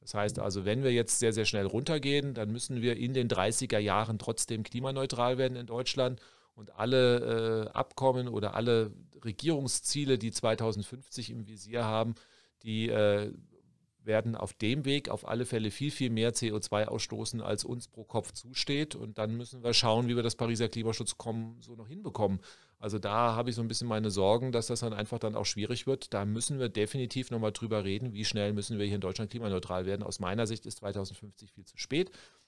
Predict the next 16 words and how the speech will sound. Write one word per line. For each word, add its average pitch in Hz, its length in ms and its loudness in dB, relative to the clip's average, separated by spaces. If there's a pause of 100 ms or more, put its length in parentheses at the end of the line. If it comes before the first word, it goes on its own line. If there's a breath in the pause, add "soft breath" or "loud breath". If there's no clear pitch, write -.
(140)
Fridays 101 380 -4
for 101 120 -6
Future 151 460 4
hat 123 180 0
auch 131 360 6
zweitausendfünfunddreißig 120 1160 0
als 104 120 -6
Forderung 143 580 4
gemacht, 139 380 -2
aber 107 200 2
das 107 180 -2
ist 117 100 -6
jetzt 110 180 -6
nicht 110 140 -8
irgendeine, 113 560 -8
äh, - 40 -16